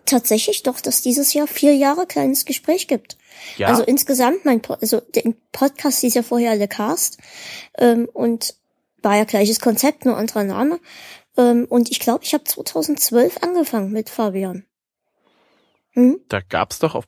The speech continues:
Speaker 2: podcast punkt de, falls das noch aktuell ist.
Speaker 1: Hm.
Speaker 2: Das könnte man tatsächlich eigentlich mal rausfinden. Nicht, dass es heute ist.
Speaker 1: Oh.
Speaker 2: Und wir wissen nix.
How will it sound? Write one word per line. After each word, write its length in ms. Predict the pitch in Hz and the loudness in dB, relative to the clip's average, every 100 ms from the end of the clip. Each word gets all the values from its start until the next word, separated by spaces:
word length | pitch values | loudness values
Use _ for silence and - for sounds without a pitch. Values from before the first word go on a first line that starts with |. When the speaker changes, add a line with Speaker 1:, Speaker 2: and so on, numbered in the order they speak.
| - | -10
Speaker 2:
podcast 800 | - 156 - - 117 107 - - | -8 -8 -10 -4 -4 -4 -8 -6
punkt 340 | 127 120 - | -4 -6 -4
de, 480 | 110 98 104 110 107 101 | -4 -4 -4 -4 -6 -8
falls 360 | - 110 110 | -4 -2 -2
das 200 | - 104 - | -4 -6 -6
noch 140 | 110 | -6
aktuell 720 | 104 - - - 107 113 156 180 | -8 -8 -10 -6 -4 -4 -4 -6
ist. 400 | 110 165 - _ _ _ | -8 -10 -14 _ _ _
Speaker 1:
Hm. 360 | 240 226 226 269 _ _ | -2 0 -2 -6 _ _
Speaker 2:
Das 220 | - 110 - | -12 -12 -4
könnte 280 | 147 165 | -2 0
man 160 | 156 147 | -2 -2
tatsächlich 540 | 151 139 139 156 - | -2 -2 -4 -6 -4
eigentlich 240 | 139 143 - | -4 -4 -2
mal 80 | 135 | 0
rausfinden. 640 | 131 139 - 104 101 98 | 0 0 -4 -8 -8 -4
Nicht, 220 | 135 139 123 | 0 2 0
dass 140 | 110 | -2
es 140 | - | -2
heute 260 | 123 170 - | 2 2 0
ist. 200 | - - - 233 190 139 - _ _ _ - | -4 -8 -4 -2 -2 -4 -12 _ _ _ -8
Speaker 1:
Oh. 600 | 208 233 240 285 277 180 | -2 2 4 4 4 2
Speaker 2:
Und 140 | 135 110 | -2 -4
wir 100 | 98 | 0
wissen 260 | 139 143 | 2 2
nix. 340 | 107 92 - | 0 -2 -8